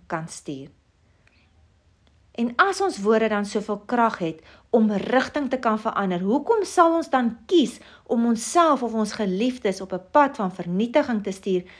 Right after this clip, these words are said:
met ons negatiewe woorde, as ons hulle eerder op 'n pad van lewe, groei en herstel kan stuur met ons positiewe woorde?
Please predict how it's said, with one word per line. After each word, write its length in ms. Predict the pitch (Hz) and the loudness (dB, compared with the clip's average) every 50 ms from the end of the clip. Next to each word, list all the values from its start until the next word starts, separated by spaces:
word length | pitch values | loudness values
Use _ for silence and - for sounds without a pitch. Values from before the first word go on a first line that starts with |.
| - _ _ | -20 _ _
met 180 | 190 185 185 | -6 -4 -2
ons 180 | 202 190 190 190 | 0 -2 -2 -2
negatiewe 640 | 180 175 180 185 196 208 202 208 202 180 190 185 | -2 0 0 0 0 -2 -4 -4 -4 -2 -2 -2
woorde, 360 | 165 170 170 175 170 170 165 170 - - - _ _ | -2 -2 -2 -2 -2 -2 -4 -8 -10 -16 -20 _ _
as 180 | - 202 202 208 | -2 -2 0 0
ons 160 | 214 202 196 | -2 -2 -2
hulle 260 | 208 196 196 190 196 | -2 -2 -2 -2 -4
eerder 380 | - 262 285 294 285 294 277 - | 0 4 4 4 6 4 2 0
op 160 | 196 190 - | -2 -4 -6
'n 80 | 185 180 - - | -6 -8 -4 0
pad 240 | - 269 262 254 254 | 2 4 4 2 0
van 260 | - - 202 185 180 175 | -4 -4 -2 -2 -2 0
lewe, 340 | 190 233 254 254 - 185 180 | 2 4 4 4 4 2 -2
groei 420 | - - - - 269 262 240 220 | -4 -4 -4 0 0 2 2 2
en 80 | 202 185 | 0 0
herstel 540 | 185 185 185 - - - 277 285 277 262 | -2 -2 -4 -2 2 4 6 6 6 4
kan 200 | 262 226 180 175 | 2 -2 -4 -6
stuur 400 | 175 - - - 160 139 - 151 - _ - _ _ _ _ _ | -6 -10 -12 -12 -12 -10 -10 -12 -16 _ -20 _ _ _ _ _
met 200 | - 190 185 190 | -4 -4 -2 -2
ons 160 | 196 185 190 - | -4 -6 -8 -8
positiewe 800 | _ - 196 180 175 - 175 175 - - 165 160 160 160 160 160 - _ _ _ _ _ _ _ _ _ | _ -4 -2 -2 -2 -4 -6 -10 -8 -10 -8 -6 -6 -6 -8 -8 -14 _ _ _ _ _ _ _ _ _
woorde? 500 | - 156 160 156 151 151 - 135 - 170 | -10 -8 -6 -6 -8 -8 -10 -12 -14 -14